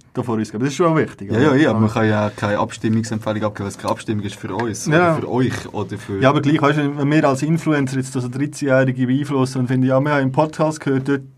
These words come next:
Speaker 1: das ist ja so und so, dann möchte ich schon sagen, vielleicht ist es einfach auch nur so ähnlich und wir haben es ein bisschen falsch verstanden und, und so. Also, das muss man auch können einordnen.
Speaker 2: Ja, auf jeden Fall sollte man sich einfach selber informieren.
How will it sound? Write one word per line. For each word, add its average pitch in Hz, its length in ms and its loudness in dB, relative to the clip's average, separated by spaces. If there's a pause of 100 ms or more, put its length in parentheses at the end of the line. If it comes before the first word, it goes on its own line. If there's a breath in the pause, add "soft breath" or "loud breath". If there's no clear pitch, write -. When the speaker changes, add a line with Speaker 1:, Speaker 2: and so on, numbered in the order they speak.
Speaker 1:
das 147 180 -4
ist 139 140 -2
ja 131 60 0
so 151 180 2
und 175 180 0
so, 127 220 0 (240 loud breath)
dann 117 120 -2
möchte 127 240 2
ich 120 60 -4
schon 127 60 -6
sagen, 123 160 0 (180 loud breath)
vielleicht 151 460 4
ist 151 140 0
es - 80 -8
einfach 131 260 2
auch 139 60 2
nur 135 140 4
so 147 240 -4
ähnlich 165 400 4
und 147 100 0
wir 139 100 -2
haben 139 140 0
es 131 80 -10
ein - 20 -16
bisschen 131 160 -6
falsch 123 240 -2
verstanden 143 500 -2
und, 139 160 -6 (220)
und 131 160 -2
so. - 80 -4
Also, 104 140 -6
das - 580 -18 (220)
muss 143 180 0
man 156 100 4
auch - 40 4
können 147 140 2
einordnen. 165 440 0 (140)
Speaker 2:
Ja, 151 160 0
auf - 120 -6
jeden 127 160 0
Fall 120 180 0
sollte 110 180 -4
man 104 80 -2
sich 104 140 -4
einfach 101 220 -4
selber 110 320 -8
informieren. 131 480 -8